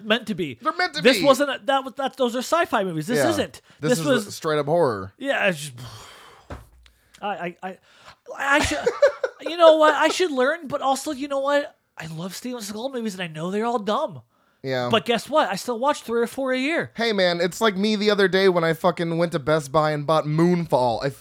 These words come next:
Speaker 2: it's such a shit movie.
Speaker 1: It's awful.
Speaker 2: But I love it.
Speaker 1: I see. Nope. <laughs>
Speaker 2: I loved
Speaker 1: I could
Speaker 2: it.
Speaker 1: never watch that.
Speaker 2: Oh,
Speaker 1: I could
Speaker 2: dude.
Speaker 1: never watch that again. It
Speaker 2: It
Speaker 1: was just too long.
Speaker 2: It was so, oh, it's so, it's too long. It's too, it's,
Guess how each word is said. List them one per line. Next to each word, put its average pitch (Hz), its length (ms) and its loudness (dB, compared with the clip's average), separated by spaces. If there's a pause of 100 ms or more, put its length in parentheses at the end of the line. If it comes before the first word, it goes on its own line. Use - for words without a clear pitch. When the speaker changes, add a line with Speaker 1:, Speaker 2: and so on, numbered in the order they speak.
Speaker 2:
it's 175 120 -14
such - 380 -2
a 190 40 -8
shit 202 420 0
movie. 196 400 2
Speaker 1:
It's - 140 -12
awful. 233 360 -8
Speaker 2:
But 135 160 -6
I 120 180 -14
love 139 520 -10
it. 147 600 -6
Speaker 1:
I 233 140 -8
see. 208 260 -14 (120)
Nope. 202 240 -14 (120)
<laughs> - 100 -4
Speaker 2:
I 214 600 2
loved 151 300 6
Speaker 1:
I - 100 4
could - 60 4
Speaker 2:
it. 147 40 2
Speaker 1:
never 202 300 6
watch 185 280 4
that. 180 160 2
Speaker 2:
Oh, 170 240 8
Speaker 1:
I 147 40 4
could 131 80 -8 (120)
Speaker 2:
dude. 151 260 4
Speaker 1:
never 190 280 4
watch 180 220 2
that 180 200 4
again. 165 180 -6
It 254 100 2
Speaker 2:
It - 20 4
Speaker 1:
was 196 160 -2
just 180 200 -10 (200)
too 214 220 0
long. 160 340 0
Speaker 2:
It 185 60 0
was 175 240 0
so, - 200 0
oh, 170 200 6
it's 156 120 0
so, - 380 -8
it's 185 240 -2
too 247 240 -4
long. 208 400 2
It's 151 220 -2
too, 202 240 -4
it's, - 340 -8